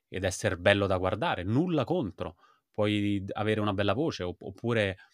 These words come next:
o puoi anche avere, diciamo, delle doti magari,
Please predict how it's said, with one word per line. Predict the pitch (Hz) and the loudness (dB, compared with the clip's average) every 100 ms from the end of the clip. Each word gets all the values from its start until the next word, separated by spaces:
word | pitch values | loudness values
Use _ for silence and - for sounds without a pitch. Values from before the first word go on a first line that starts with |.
| _ _ _ | _ _ _
o | - | -14
puoi | 104 135 | 0 4
anche | 139 165 143 | 4 4 2
avere, | 123 120 117 - | 2 2 0 -2
diciamo, | - 110 104 113 110 | -8 -6 -2 0 0
delle | 107 104 | 0 2
doti | 117 117 113 | 0 0 -2
magari, | 107 104 101 101 101 95 90 | -2 -2 -2 -2 -2 -4 -8